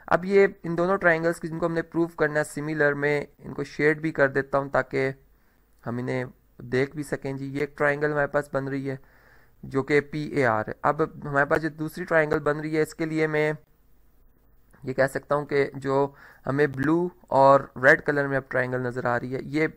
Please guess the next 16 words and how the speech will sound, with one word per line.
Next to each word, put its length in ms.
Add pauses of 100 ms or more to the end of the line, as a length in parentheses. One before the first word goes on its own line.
सिमिलर 440
हमने 200
शो 180
करनी 280
जी 140
रेड 280
ट्रायंगल 400
के 100
साथ। 220 (140)
किस 140
तरह 100
से 120
शो 200
कर 160
सकते 360
हैं, 140